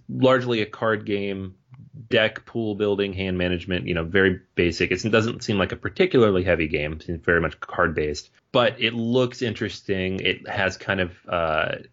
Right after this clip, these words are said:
that Victory Point feel to it, which is a little bit heavier than the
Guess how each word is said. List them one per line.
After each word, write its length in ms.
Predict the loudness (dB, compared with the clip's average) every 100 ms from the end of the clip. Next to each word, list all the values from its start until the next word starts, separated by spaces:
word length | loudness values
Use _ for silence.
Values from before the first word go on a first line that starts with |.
| _
that 200 | -4 -4
Victory 440 | 0 0 0 -2 -2
Point 320 | -4 -6 -6
feel 260 | -4 -4 -4
to 220 | -4 -2
it, 120 | -2
which 160 | -4 -2
is 60 |
a 160 | -2 -4 -8 _ _
little 360 | -8 2 6 6
bit 120 | 6
heavier 440 | 4 4 4 6 6
than 140 | 4
the 200 | 0 -4